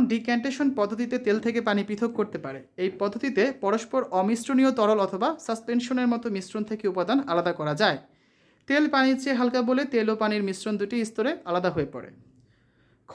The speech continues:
নম্বর প্রশ্নে বলা হয়েছে যে চিত্র অঙ্কন করে সুমনের আলাদাকরণ প্রক্রিয়াটি ব্যাখ্যা করো। সুমন একটি পৃথকীকরণ ফ্যানেল ব্যবহারের মাধ্যমে তেল ও পানি আলাদা করতে পারে ডিক্যান্টেশন পদ্ধতিতে।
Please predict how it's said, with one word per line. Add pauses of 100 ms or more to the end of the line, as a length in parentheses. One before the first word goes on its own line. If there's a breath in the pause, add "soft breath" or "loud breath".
(140)
নম্বর
প্রশ্নে
বলা
হয়েছে
যে (120)
চিত্র
অঙ্কন
করে
সুমনের
আলাদাকরণ
প্রক্রিয়াটি
ব্যাখ্যা
করো। (760 soft breath)
সুমন
একটি
পৃথকীকরণ
ফ্যানেল
ব্যবহারের
মাধ্যমে (160)
তেল
ও
পানি
আলাদা
করতে
পারে (180)
ডিক্যান্টেশন
পদ্ধতিতে।